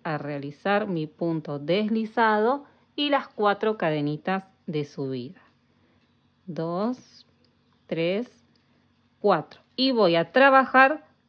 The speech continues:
hasta el marcador. En mi caso,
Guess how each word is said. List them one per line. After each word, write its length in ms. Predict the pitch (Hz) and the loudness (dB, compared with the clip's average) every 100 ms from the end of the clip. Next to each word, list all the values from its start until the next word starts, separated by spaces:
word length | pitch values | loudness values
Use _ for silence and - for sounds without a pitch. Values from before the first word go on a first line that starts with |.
| _ | _
hasta 380 | 247 254 - 254 | 2 2 0 0
el 100 | 240 | 2
marcador. 600 | 196 170 170 160 147 - _ _ _ _ _ _ _ _ _ _ _ _ _ _ _ _ _ _ _ _ _ _ _ _ _ _ _ _ _ | 2 0 0 -2 -2 -10 _ _ _ _ _ _ _ _ _ _ _ _ _ _ _ _ _ _ _ _ _ _ _ _ _ _ _ _ _
En 200 | 190 170 | -4 -2
mi 120 | 175 | -2
caso, 540 | 180 240 240 269 320 | 0 0 2 2 0